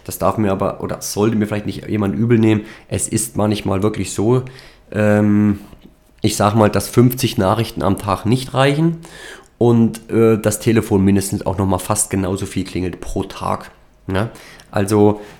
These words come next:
da passiert es leider. Wir machen mittlerweile, schicken wir auch im WhatsApp-Status immer sonntags eine Nachricht raus. Wenn wir vergessen haben, dir zu antworten, bitte melde dich nochmal, weil's auch da passiert.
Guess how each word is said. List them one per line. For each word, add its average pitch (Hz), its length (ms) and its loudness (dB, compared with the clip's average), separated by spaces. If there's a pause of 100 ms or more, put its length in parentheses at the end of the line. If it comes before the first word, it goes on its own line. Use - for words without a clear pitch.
da 101 120 2
passiert 113 500 2
es 110 120 -2
leider. 107 340 4
Wir 98 80 2
machen 113 240 4
mittlerweile, 110 480 2
schicken - 240 -4
wir 104 120 -2
auch 104 120 2
im 104 100 2
WhatsApp-Status 107 680 -2
immer 107 180 2
sonntags 107 480 -2
eine 101 60 2
Nachricht 107 360 0
raus. 107 260 0 (280)
Wenn 107 220 4
wir 110 80 2
vergessen 104 400 0
haben, 107 160 2
dir 104 100 0
zu - 160 -2
antworten, 104 560 0
bitte 117 380 0
melde 123 380 0
dich 110 180 -2
nochmal, 104 500 0
weil's 104 340 -2
auch 104 280 -2
da 98 260 0
passiert. 104 640 0